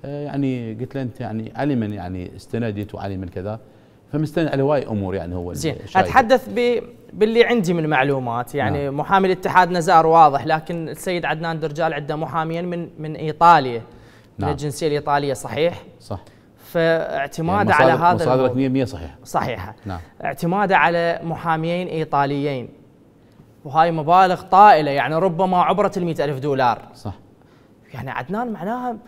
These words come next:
Speaker 2: مراهن على فد قضايا جدًا مهمة للإطاحة بالاتحاد.
Speaker 1: لا، هي، هي
Speaker 2: بس
Speaker 1: مو
Speaker 2: بدون أن
Speaker 1: إطاحة.
Speaker 2: نذكرها.
Speaker 1: لا، هي مو إطاحة، يعني، هو الإنسان يقول لك: "أنا تهمشت".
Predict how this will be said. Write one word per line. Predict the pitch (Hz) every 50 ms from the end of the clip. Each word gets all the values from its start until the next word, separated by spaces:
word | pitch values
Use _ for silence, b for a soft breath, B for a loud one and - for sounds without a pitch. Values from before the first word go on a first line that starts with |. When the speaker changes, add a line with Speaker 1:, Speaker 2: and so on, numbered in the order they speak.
| B B B _
Speaker 2:
مراهن | 151 147 156 185 214 240 233 202
على | 143 135 151 156
فد | 131 151 139
قضايا | - - 143 175 208 247 240 202
جدًا | 175 220 202 269 262
مهمة | 240 233 233 247 262 254 254 247
للإطاحة | 247 233 196 233 226 285 294 277 - - 214
بالاتحاد. | 214 - 156 - - - 139 - 165 156 - - - - _ b b b b b b b b b b b b b b -
Speaker 1:
لا، | - 151 160
هي، | 175 175 165 175 165 - -
هي | 123 147 160
Speaker 2:
بس | 160
Speaker 1:
مو | 160 165
Speaker 2:
بدون | -
أن | 269 277
Speaker 1:
إطاحة. | 262 254 254
Speaker 2:
نذكرها. | 240 - - - 269 233 156 - - - - - - - - _ _ -
Speaker 1:
لا، | 131 127 - - -
هي | 151 165 165 160 156
مو | 160 165 160 135
إطاحة، | 135 131 117 101 85 78 90 90
يعني، | - 104 95 98 98 101 98
هو | 131 147 147 135 139 135 131 127 120 -
الإنسان | - - 107 107 107 107 104 92 110 101 - - 135 135 123 113
يقول | 110 113
لك: | 110 113
"أنا | 117 127 127 117
تهمشت". | - - 110 113 113 110 - - 98 - - - -